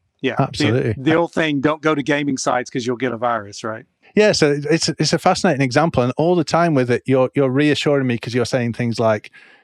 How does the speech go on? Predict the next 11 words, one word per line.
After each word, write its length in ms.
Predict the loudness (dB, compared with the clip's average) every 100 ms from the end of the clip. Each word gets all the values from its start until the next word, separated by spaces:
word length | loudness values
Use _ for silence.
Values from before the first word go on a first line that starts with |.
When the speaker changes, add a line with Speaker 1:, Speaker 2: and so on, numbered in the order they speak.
| _
Speaker 2:
"You're 180 | -2 0
on 100 | 0
Windows 300 | 0 -2 0
seven, 320 | 0 0 0
right?" 240 | 0 -2 -2
Or, 180 | -4 -2
"You've 180 | -6
got 140 | -4 -2
this." 200 | -2 -2
So 200 | 0 2
I, 200 | 2 0